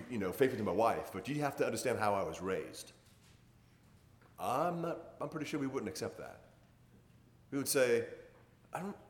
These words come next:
I don't really care how you were raised. That's never an excuse to be unfaithful. Why would you even think that?" But we think that for this.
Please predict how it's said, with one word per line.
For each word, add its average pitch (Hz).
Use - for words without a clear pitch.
I 156
don't 190
really 117
care 117
how 160
you 123
were 80
raised. 87
That's 151
never 101
an 73
excuse 69
to 85
be 87
unfaithful. -
Why 135
would 170
you 165
even 127
think -
that?" -
But 113
we 110
think 110
that -
for 95
this. -